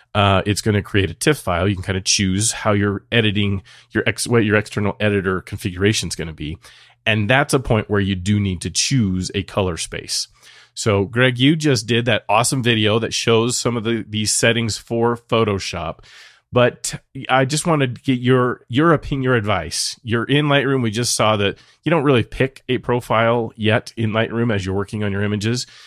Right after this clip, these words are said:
But if you go outside, if you, you know,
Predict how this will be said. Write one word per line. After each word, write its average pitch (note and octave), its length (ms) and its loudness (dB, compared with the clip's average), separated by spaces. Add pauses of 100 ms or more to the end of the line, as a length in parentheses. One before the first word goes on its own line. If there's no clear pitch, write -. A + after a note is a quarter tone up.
(180)
But A#2 240 2
if B2+ 180 4
you B2+ 100 2
go D#3+ 480 4 (120)
outside, B2+ 520 4
if A2 140 -4
you, B2 140 -2 (200)
you A2+ 160 -4
know, F#2+ 240 -2